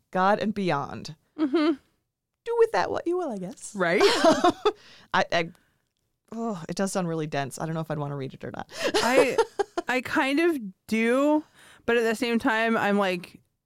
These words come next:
Speaker 2: yeah, a guy that completely disappeared off the face of the planet for an entire year and was found states away from his home would absolutely write a book like that.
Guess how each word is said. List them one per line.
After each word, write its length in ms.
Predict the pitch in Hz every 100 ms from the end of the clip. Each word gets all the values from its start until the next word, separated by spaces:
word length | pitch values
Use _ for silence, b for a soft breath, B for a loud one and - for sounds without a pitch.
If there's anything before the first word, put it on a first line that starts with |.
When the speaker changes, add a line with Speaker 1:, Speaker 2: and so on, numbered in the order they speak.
| _ _ _ _
Speaker 2:
yeah, 560 | 208 214 240 233 233 214
a 40 | 220
guy 240 | 247 247
that 340 | 226 185 - -
completely 420 | 185 - 185 175
disappeared 440 | 175 - - 170
off 140 | 156 -
the 100 | 156
face 240 | 160 156
of 100 | 147
the 60 | -
planet 420 | 156 151 143 -
for 240 | 156 151 139
an 100 | 156
entire 400 | 156 151 160 151 147
year 400 | 143 147 143 - b b b b b b b _ _ _ _ -
and 120 | 170
was 140 | 170
found 260 | - 165 160
states 440 | - 190 165 -
away 180 | 165 151
from 180 | 160 151
his 120 | 147
home 220 | 156 147
would 100 | 147
absolutely 520 | 123 143 143 - 139 143
write 160 | 139
a 40 | 143
book 220 | 143 -
like 180 | 165 -
that. 160 | 233